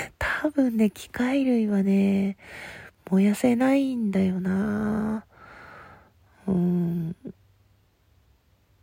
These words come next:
だから、入れてもらえるけど、焼くとき出されるんじゃなかったかな。まあ、環境に優しいものでありたいと思うと、紙かなっていう感じで。よかっ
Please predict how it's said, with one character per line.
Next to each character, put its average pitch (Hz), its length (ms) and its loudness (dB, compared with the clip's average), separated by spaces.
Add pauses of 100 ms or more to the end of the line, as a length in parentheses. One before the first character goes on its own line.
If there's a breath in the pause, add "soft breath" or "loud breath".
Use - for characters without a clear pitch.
(640)
だ 190 80 -4
か - 200 -2
ら、 175 200 0 (180)
入 220 200 4
れ 294 200 8
て - 240 4
も 285 200 4
ら 294 100 8
え 294 60 8
る 262 60 2
け 220 100 2
ど、 185 280 2
焼 208 260 2
く - 60 -12
と 262 140 0
き - 140 -2
出 165 120 2
さ 196 140 4
れ 214 140 4
る 202 140 2
ん 165 140 -2
じ - 120 -6
ゃ 170 60 -2
な 170 100 -6
か - 160 -18
っ - 40 -20 (100)
た 170 80 -6
か 160 160 -2
な。 180 600 -2 (1040 loud breath)
ま 175 120 0
あ、 180 40 -4
環 226 280 0
境 247 220 2
に 240 120 2
優 240 120 4
し 254 300 0
い 254 40 2
も 254 160 -2
の 247 140 -2
で 202 120 4
あ 185 80 6
り 185 120 2
た 202 160 4
い 190 100 4
と 170 200 0
思 175 300 2
う 165 80 2
と、 - 340 -6
紙 175 260 0
か 151 160 -2
な 156 140 -2
っ 156 40 -6 (120)
て - 120 -10
い - 60 -4
う - 40 -12
感 180 280 -8
じ - 100 -14
で。 - 160 -8 (680 loud breath)
よ 247 160 2
か - 200 4
っ 370 60 4